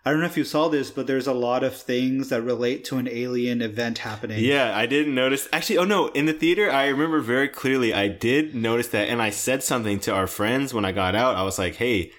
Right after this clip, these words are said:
Speaker 2: am I crazy, or were there two, at least two mentions of, like, some alien crazy occurrence happening?" And everyone else was like, "No, that obviously was not part of the movie." So I'm glad to hear you say
Speaker 1: Yeah,
Speaker 2: that.
Speaker 1: so apparently this was kind of like an inside joke between the director and the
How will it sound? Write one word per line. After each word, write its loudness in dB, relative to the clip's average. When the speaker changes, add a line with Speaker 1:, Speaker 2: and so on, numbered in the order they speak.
Speaker 2:
am -2
I 2
crazy, 0
or 0
were 0
there 0
two, 2
at 0
least 0
two -2
mentions 0
of, 0
like, -2
some -2
alien 0
crazy -2
occurrence -4
happening?" 0
And 0
everyone 0
else -4
was -8
like, -6
"No, 0
that 2
obviously 0
was -4
not -2
part 0
of -2
the -4
movie." -4
So -2
I'm -2
glad 0
to 0
hear -2
you 2
say 0
Speaker 1:
Yeah, 2
Speaker 2:
that. -2
Speaker 1:
so 2
apparently 0
this 0
was 0
kind 0
of 0
like 0
an 0
inside 0
joke 0
between 0
the -2
director 0
and -4
the -4